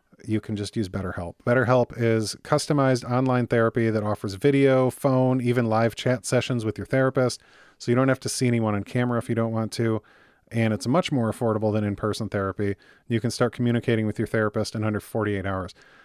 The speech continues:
The price point is amazing, guys. Um, not only will I tell you about a discount code in a second, but th-, they also will give you financial aid if you qualify. It's really amazing.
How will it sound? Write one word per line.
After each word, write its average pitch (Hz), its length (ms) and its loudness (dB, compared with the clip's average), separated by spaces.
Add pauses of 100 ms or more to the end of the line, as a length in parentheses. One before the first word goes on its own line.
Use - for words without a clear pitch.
(160)
The 127 100 2
price 139 320 2
point 135 360 -2
is 113 200 0
amazing, 101 960 -2
guys. 92 440 -8
Um, 98 280 -4 (320)
not 110 200 0
only 113 480 2 (120)
will 104 180 -2
I 101 180 0
tell 113 200 -4
you 104 60 -2
about 98 160 -4
a 95 40 -8
discount 113 420 -4
code 107 200 -2
in 104 60 -8
a 101 40 -6
second, 101 360 -6
but 101 140 -4 (140)
th-, 104 240 -4
they 107 120 -2
also 113 340 -2
will 104 320 -2 (360)
give 117 160 0
you 117 60 2
financial 110 480 -2
aid 104 160 0
if 101 160 -6
you 101 80 -6
qualify. 101 600 -2
It's 101 260 -8
really 117 380 -2
amazing. 101 440 -6